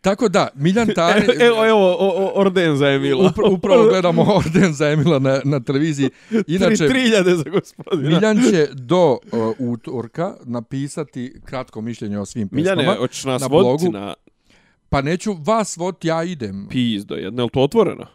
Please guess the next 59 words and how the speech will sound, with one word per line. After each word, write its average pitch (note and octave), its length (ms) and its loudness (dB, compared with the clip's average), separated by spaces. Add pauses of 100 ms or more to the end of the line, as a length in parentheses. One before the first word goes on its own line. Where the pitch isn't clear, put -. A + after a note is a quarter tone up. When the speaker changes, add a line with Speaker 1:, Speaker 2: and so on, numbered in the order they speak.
(120)
Speaker 1:
Nije. C#3 540 -4 (460)
Speaker 2:
E, D#3 80 0 (120)
Speaker 1:
<laughs> C#3+ 100 -2
Nije. F3+ 360 4
Speaker 2:
kurče. - 240 -14 (240)
Speaker 1:
Miljan F3 340 2
ide D#3 200 2
na C3 100 0
Beoviziju, D#3 920 0 (340)
tako D3+ 140 -4
Speaker 2:
Gdje F3 140 4
Speaker 1:
da D3+ 80 2
Speaker 2:
se C#3+ 80 -8
Speaker 1:
ćemo B2 140 -4
Speaker 2:
održava? C#3 640 -4 (440)
Speaker 1:
U A#2 100 -6
Sava F#2 260 -12
centru C3 400 -8
koji D#3+ 300 2
uvijek. G3+ 440 2 (420)
<laughs> D3+ 460 -10
Speaker 2:
Ni F3+ 100 2
ser F4 260 0
to D#4+ 180 -4
je, C#4+ 60 0
ja C#4 140 2
sam D4 140 -6
mislio F#4+ 240 -2
da B3+ 60 4
je A#3+ 60 4
to... A3+ 180 -4
Čekaj, C4+ 300 -2
neće C4+ 220 -2
biti D4 160 -6
nekom B3 360 -2
R A#3 100 0
T A3 140 0
S-ovom D3+ 320 -2
studiju F3+ 180 0
Speaker 1:
Ne, C4 160 4
Speaker 2:
ili A#2 120 0
tako C#3+ 140 2
Speaker 1:
ne, C#3+ 80 2
ja F#3 80 4
sam B2+ 80 -2
Speaker 2:
nešto? F#3 140 -2
Speaker 1:
isto A3 200 -2
mislio F#3 320 -4
prvo F#3 300 -2
da D3 120 -6
će D#3+ 120 -10
biti E3+ 200 -8
ono D3+ 120 -4
R D#3+ 120 -4
T C#3+ 140 -6
S B2+ 100 -6
studio, D#3+ 420 -2
ne. D3 200 -2
Speaker 2:
To? G3 220 0